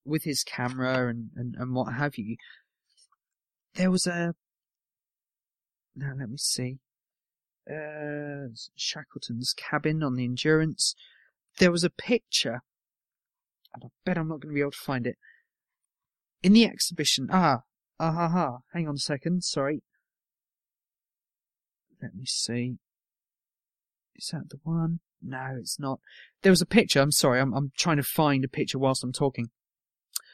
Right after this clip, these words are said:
There was a picture which showed where Hurley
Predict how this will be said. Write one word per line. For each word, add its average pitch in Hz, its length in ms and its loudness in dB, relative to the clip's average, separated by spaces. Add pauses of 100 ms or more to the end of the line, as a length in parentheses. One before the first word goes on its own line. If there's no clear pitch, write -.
(160)
There 185 100 8
was 170 80 8
a 175 60 4
picture 165 480 2 (260)
which 160 180 2
showed 147 520 6 (520)
where 143 600 2 (440)
Hurley 131 540 2